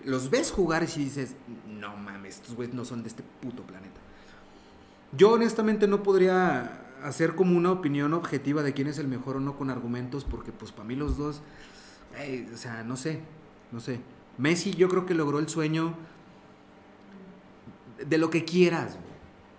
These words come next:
De lo que quieras, ¿no? O sea, estos videos que han salido últimamente preguntándole a Messi de chavito, "¿Quién es tu ídolo?". "Pues Maradona". "¿Qué quieres? ¿Ganar un mundial como él?". "Ah, chingón, concedido, güey, ahí está", ¿no?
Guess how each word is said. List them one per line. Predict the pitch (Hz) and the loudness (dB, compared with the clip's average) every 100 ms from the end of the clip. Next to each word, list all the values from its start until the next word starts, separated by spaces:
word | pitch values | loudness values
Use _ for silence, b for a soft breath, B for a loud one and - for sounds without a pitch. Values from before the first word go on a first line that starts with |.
| - - - | -20 -20 -8
De | 123 | 0
lo | 151 147 | 0 0
que | 147 | -2
quieras, | 170 170 120 | 0 0 0
¿no? | 127 | -2
O | 131 127 | 0 -2
sea, | 139 | -4
estos | 127 156 139 | -6 -6 -2
videos | 131 127 135 - | 0 0 -2 -4
que | 123 | -8
han | 123 | -6
salido | 135 127 | -4 -4
últimamente | 127 127 117 117 120 | -4 -4 -4 -6 -8
preguntándole | 117 110 107 113 120 | -8 -8 -8 -6 -6
a | |
Messi | 113 - | -6 -8
de | 123 | -8
chavito, | 120 110 117 | -8 -8 -8
"¿Quién | 120 139 | -6 -6
es | 147 | -2
tu | 147 | 0
ídolo?". | 139 113 | 0 -2
"Pues | - - | -6 -10
Maradona". | 110 117 127 123 113 | -8 -4 -4 -4 -8
"¿Qué | 123 | -10
quieres? | 147 131 123 | -6 -6 -6
¿Ganar | 110 117 | -8 -6
un | 127 | -6
mundial | 120 113 104 | -4 -6 -8
como | 101 107 98 | -10 -12 -10
él?". | 92 | -10
"Ah, | 82 117 | -12 -12
chingón, | 117 107 104 | -12 -10 -12
concedido, | 104 104 101 117 147 | -12 -14 -10 -8 -8
güey, | 90 92 | -10 -12
ahí | |
está", | 120 - | -16 -16
¿no? | - | -14